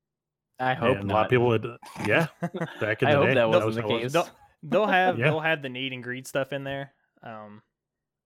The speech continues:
Speaker 3: but, you know, for the master looting and stuff, they don't have that.
Speaker 2: Mm-hmm.
Speaker 3: Um, they want, you know, they wanna have an open line of communication with the players.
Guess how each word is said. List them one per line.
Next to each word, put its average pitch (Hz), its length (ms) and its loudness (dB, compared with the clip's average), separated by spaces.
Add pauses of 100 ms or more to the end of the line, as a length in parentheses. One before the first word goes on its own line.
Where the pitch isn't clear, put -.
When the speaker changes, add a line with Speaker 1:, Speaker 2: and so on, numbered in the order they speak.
(280)
Speaker 3:
but, 127 140 -4
you 120 80 -12
know, 107 220 -12
for 131 120 -6
the 117 60 -4
master 113 320 -6
looting 110 220 -10
and 107 80 -14
stuff, 107 240 -14
they - 60 -20
don't 104 120 -18
have 104 120 -20
that. 104 220 -18 (420)
Speaker 2:
Mm-hmm. 113 420 -2
Speaker 3:
Um, 107 300 -12 (280)
they 135 120 2
want, 151 200 -2
you 135 100 -6
know, 117 60 -4
they 139 100 2
wanna 160 220 0
have 139 200 2
an 110 80 -6
open 131 240 -4
line 127 160 -6
of 123 60 -10
communication 120 600 -10
with 113 120 -12
the 117 80 -16
players. 123 540 -10